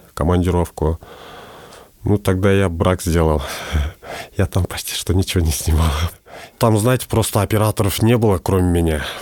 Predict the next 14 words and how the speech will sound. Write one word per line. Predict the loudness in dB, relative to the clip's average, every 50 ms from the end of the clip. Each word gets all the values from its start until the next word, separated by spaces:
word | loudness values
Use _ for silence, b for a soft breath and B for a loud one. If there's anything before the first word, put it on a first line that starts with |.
| B B B B B B B B B B B B B B B -14 -6
И | -4 -2
редактор | -2 0 0 0 0 0 -2 -2 -2 -4 -4 -4
подходит, | -4 -4 -4 -6 -4 -2 0 0 2 2 0 0
я | 0 0 0 0
сижу | 0 -2 -2 0 0 0
в | -2
студии, | -2 -4 -2 0 0 2 2
говорит: | 0 2 2 2 0 0 -2 -6 _
"Ты | -4 -2
снимаешь?" | 0 2 2 2 4 4 2 2 0 0 -4 -8 -10 -6 -4
Я | -2 0 0
говорю: | 2 2 2 2 2 2
"Да, | 2 2 2 2
снимаю". | 2 2 2 2 4 4 4 4 2 2 0 -4